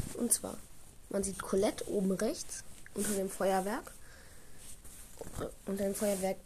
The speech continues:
steht Star Wars, also s-, der Star war. Und da,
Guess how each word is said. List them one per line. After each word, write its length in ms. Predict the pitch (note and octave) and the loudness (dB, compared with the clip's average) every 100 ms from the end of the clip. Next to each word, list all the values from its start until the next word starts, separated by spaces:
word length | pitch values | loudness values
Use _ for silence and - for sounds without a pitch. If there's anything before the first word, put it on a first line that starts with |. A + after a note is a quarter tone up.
| - - | -10 -10
steht 280 | - F3+ - | -4 0 10
Star 520 | - - F3+ F3+ G#3+ - - | 10 10 6 6 0 -6 -4
Wars, 480 | F3 F3+ G#3+ D4+ - - | 2 4 2 0 -4 -6
also 140 | - F3+ | -2 0
s-, 300 | E3+ - - - - | 0 0 -2 -4 -2
der 180 | E3 E3 - - | 0 0 -4 -6
Star 500 | - - F3+ D#3 D#3 - - - - | 0 2 6 6 4 0 -14 -14 -10
war. 440 | - E3 E3+ G#3 D4+ - - - - - - - - - - - - - - - - - | 0 4 4 4 0 -8 -16 -12 -10 -10 -12 -14 -14 -12 -8 -6 -6 -6 -6 -8 -10 0
Und 180 | G#3 | 2
da, 220 | G#3+ G3 | 6 4